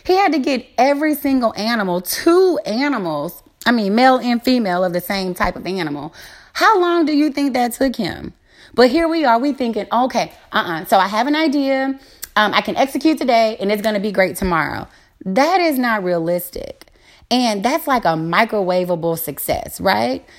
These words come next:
It's just like even when I've tried to lose weight very, very quickly, y'all, I would gain that weight back so fast.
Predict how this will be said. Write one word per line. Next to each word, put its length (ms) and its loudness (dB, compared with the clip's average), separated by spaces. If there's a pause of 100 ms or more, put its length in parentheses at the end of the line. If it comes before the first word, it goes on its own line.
(140)
It's 140 4
just 120 0
like 180 4
even 260 0
when 120 -2
I've 140 2
tried 300 2
to 80 -2
lose 280 -2
weight 200 0
very, 540 0
very 260 -2
quickly, 580 -2 (240)
y'all, 260 4
I 140 4
would 220 0
gain 240 -2
that 180 4
weight 240 0
back 240 0
so 520 4
fast. 680 -2